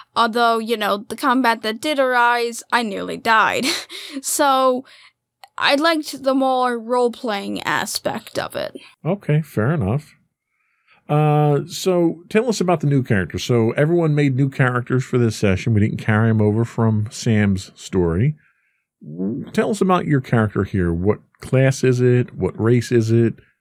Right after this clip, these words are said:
Speaker 2: Uh, is it based on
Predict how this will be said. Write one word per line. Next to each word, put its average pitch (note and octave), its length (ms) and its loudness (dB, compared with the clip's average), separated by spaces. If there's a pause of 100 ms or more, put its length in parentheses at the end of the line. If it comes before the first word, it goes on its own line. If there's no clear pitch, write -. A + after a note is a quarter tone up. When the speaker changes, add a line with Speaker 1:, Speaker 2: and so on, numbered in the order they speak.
(360)
Speaker 2:
Uh, E2 520 -4
is G2 140 0
it - 180 -6
based G#2+ 320 0
on G2+ 720 2